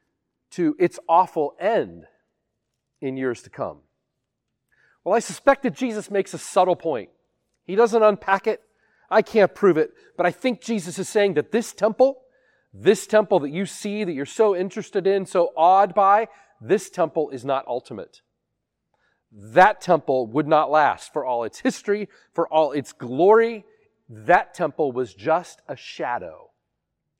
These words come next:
A shadow pointing to a greater reality, like all shadows do. Shadows aren't the thing, but they point to the thing. The temple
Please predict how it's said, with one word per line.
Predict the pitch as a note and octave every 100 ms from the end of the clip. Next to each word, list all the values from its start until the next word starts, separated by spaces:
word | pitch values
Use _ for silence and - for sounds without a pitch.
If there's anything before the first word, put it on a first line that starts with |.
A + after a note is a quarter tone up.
| _ _ _ _ _
A | -
shadow | - - G3 G3 C3+ G#2+
pointing | G#2 - D3 C#3 B2+
to | - D#3
a | A#2
greater | G#2 A2 B2 D#3 A#2 F2+
reality, | G#2 G#2+ G2 E2+ E2
like | F#2 D3
all | F3+
shadows | F3+ - F#3+ E3+ A#2
do. | A#2 G2 _ _
Shadows | - - A3+ B3+ F#3+ F3
aren't | F3+ F3+ -
the |
thing, | - - G#3+ F#3
but | F#3+ -
they | F#3+
point | - C4+ C#4+ - -
to | D#3+ A#2+
the | A#2
thing. | - A#2+ D#2 _ _ _ _ _ _ _ _ _ _
The | -
temple | - G3+ G3 G#2 F2